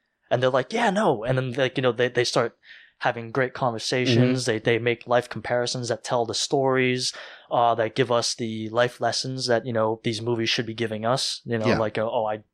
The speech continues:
Speaker 1: did this, and, but you shouldn't punish yourself that, blah, blah, blah, blah."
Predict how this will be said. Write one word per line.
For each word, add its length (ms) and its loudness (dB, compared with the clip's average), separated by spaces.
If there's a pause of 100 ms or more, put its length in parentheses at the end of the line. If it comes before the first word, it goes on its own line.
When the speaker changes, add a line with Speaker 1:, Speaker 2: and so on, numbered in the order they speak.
Speaker 1:
did 120 -12
this, 300 -6
and, 240 -14
but 160 -6
you 60 -12
shouldn't 240 -10
punish 240 -8
yourself 400 -6
that, 300 -8
blah, 140 2
blah, 120 0
blah, 100 0
blah." 220 4